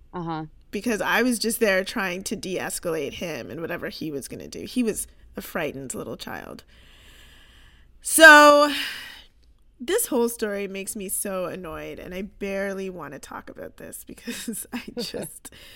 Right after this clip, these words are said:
Speaker 2: it's, like, been so oversaturated. But there's, like, a few things to consider. Um,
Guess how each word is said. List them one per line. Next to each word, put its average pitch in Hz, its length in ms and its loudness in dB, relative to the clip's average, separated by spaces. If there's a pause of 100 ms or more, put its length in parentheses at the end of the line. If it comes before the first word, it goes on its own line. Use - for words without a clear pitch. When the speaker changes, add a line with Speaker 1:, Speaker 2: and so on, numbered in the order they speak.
(260)
Speaker 2:
it's, 180 180 -8
like, 185 220 -6
been 190 200 -8
so 160 400 -6
oversaturated. 226 840 -8
But 247 120 -10
there's, 277 220 -4
like, 262 240 -4 (320)
a 254 60 -2
few 269 260 -2
things 240 340 -4
to 190 120 -10
consider. 156 640 -10 (440)
Um, 196 460 -8